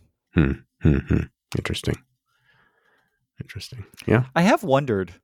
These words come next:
Speaker 2: <laughs> let's say you had access to, like, infinity women. Uh, what number would effectively be infinity?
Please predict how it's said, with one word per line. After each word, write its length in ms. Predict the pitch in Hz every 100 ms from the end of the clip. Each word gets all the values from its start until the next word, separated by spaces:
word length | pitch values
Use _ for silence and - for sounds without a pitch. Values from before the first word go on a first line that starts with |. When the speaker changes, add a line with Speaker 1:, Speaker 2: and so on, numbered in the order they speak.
| _ _ _
Speaker 2:
<laughs> 920 | - - - 143 _ _ - - 113
let's 180 | 151 170
say 100 | 208
you 160 | 196 156
had 100 | 135
access 400 | 117 - 107 -
to, 120 | 104
like, 240 | 92 90
infinity 460 | 95 95 98 92 87
women. 320 | 85 87 - _ _ _ _ _ _ _ _ -
Uh, 200 | 98 85
what 360 | - 147 247 190
number 400 | 160 147 139 110
would 380 | 110 101 95 101 _ -
effectively 880 | 117 - 123 - 113 90 90 87 87 _ -
be 140 | 87
infinity? 600 | 87 - 95 - -